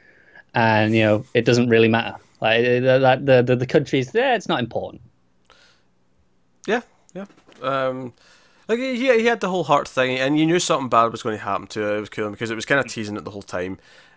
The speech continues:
Speaker 1: Every,
Speaker 2: Um,
Speaker 1: every time he stands in the rain waiting for the car to show up.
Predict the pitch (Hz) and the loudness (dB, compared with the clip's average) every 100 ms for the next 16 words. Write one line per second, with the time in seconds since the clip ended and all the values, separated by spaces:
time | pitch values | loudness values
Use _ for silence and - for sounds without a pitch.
0 | - - 127 160 143 143 139 131 123 - | -4 0 2 4 2 0 0 -2 -2 -6
1 | 127 120 117 117 107 107 101 95 - _ | -4 -4 -2 0 0 0 -2 -10 -16 _
2 | - 117 113 107 117 - 117 107 - - | -4 -2 -2 -2 -2 2 0 0 -6 -4
3 | 107 101 | -2 -4